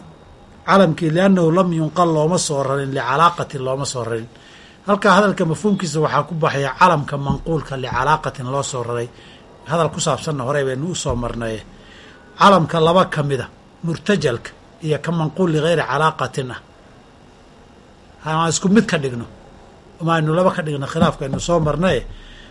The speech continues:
buu hadalkani khusaynayaa, laakiin calamka manquulka ah, calaaqada loo naqliyeyna la yaqaanaayey. De naqliga laftiisaaba min anwaaci, min abwaabi al-majaa-, min anwaaci al-majaazi ah.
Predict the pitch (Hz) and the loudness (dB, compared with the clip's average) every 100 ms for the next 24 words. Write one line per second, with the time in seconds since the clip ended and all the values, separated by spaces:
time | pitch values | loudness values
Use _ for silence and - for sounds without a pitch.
0 | - 175 175 196 156 - 143 123 127 - | -14 -2 4 6 4 0 -4 -4 -6 -2
1 | 151 135 123 123 139 - 156 - 190 170 | -2 -2 -4 -4 -4 -6 -6 2 4 6
2 | 135 - 139 135 139 127 175 131 - 127 | 2 -4 -6 -6 -8 -2 0 0 -2 -10
3 | 110 - - - - - - - - - | -12 -16 -20 -20 -20 -20 -20 -20 -20 -12
4 | - 156 160 - 190 180 156 175 175 165 | 0 4 6 6 4 4 4 4 2 0
5 | - 156 175 160 135 131 131 123 135 123 | -2 0 2 2 0 0 -2 -4 -6 -6
6 | 120 117 113 107 - - - - - 156 | -6 -8 -8 -12 -16 -20 -8 -8 -6 -2
7 | 175 196 185 165 180 - 151 170 147 139 | 0 2 0 0 -2 -4 -6 -4 -4 -4
8 | 156 151 131 139 143 170 147 139 131 127 | -4 -4 -4 -4 -6 -6 -4 -4 -4 -6
9 | 131 131 160 143 127 127 123 117 117 127 | -6 -6 -6 -6 -6 -8 -8 -8 -8 -10
10 | - | -16